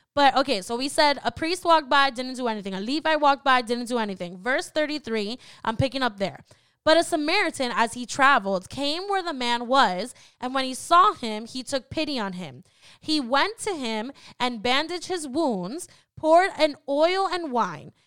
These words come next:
Then he put the man on his own donkey,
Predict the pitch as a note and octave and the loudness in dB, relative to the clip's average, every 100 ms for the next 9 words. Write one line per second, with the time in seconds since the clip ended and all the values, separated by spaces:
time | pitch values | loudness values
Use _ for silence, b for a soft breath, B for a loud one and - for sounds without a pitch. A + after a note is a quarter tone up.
0 | _ _ C#4+ D#4+ F#4+ G4 G#4+ - D4+ D4+ | _ _ 2 4 2 -2 -8 -4 -6 -4
1 | E4 E4+ C#4 B3+ D#4+ C4 A#3 A#3 A3+ A3+ | -2 -2 -2 -8 -4 -2 -2 0 0 0
2 | G#3 - C#4+ F#4 G#4+ E4+ A#3+ A3 - F3+ | -4 -2 2 2 0 0 0 0 -6 -10
3 | A3 | -10